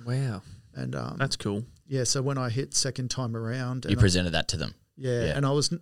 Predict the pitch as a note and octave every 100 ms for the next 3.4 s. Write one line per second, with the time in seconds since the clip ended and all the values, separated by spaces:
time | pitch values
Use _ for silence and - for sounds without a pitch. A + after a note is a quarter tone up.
0 | - C#3+ C3+ C3 - B2+ B2 A#2+ B2 _
1 | _ - D3 - - C3 C#3+ C#3 B2+ -
2 | A#2+ B2 C3+ B2 C3+ B2 B2+ - - A#2+
3 | C3+ D#3 E3